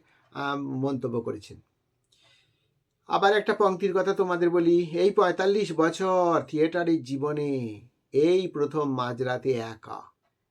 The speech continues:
তাহলে পঁয়তাল্লিশ বছর তিনি থিয়েটার করছেন, আজকে তার আটষট্টি বছর বয়স। তাহলে তোমরা অঙ্ক কষে বের করে নিও তিনি কত বছর বয়সে নাট্য সংস্থার মধ্যে অন্তর্ভুক্ত হয়েছিলেন বা নাট্যশিল্পকে ভালোবেসে সেখানে আগিয়ে এসেছিলেন।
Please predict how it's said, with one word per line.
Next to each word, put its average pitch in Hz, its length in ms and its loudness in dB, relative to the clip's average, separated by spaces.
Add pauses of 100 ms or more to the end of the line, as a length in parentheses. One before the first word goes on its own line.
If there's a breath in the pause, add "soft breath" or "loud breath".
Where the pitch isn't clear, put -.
(220)
তাহলে 139 340 0
পঁয়তাল্লিশ 151 600 0
বছর 156 240 2
তিনি 175 280 -2
থিয়েটার 127 360 -2
করছেন, 120 340 -8
আজকে 117 300 -2
তার 160 200 -4
আটষট্টি 131 460 -4
বছর 127 280 -6
বয়স। 117 360 -8
তাহলে 156 160 -2
তোমরা 180 240 -4
অঙ্ক 165 280 -2
কষে 190 200 -2
বের 160 200 0
করে 190 200 -4
নিও 147 300 -4 (280 soft breath)
তিনি 165 200 0
কত 151 180 0
বছর 175 280 -4
বয়সে 156 320 0
নাট্য 139 600 -2 (160 soft breath)
সংস্থার 160 420 -6
মধ্যে 151 260 0
অন্তর্ভুক্ত 147 480 -4
হয়েছিলেন 180 360 0
বা 131 120 -4
নাট্যশিল্পকে 135 680 -6
ভালোবেসে 120 460 -6
সেখানে 135 300 -10
আগিয়ে 123 320 -6
এসেছিলেন। 117 400 -6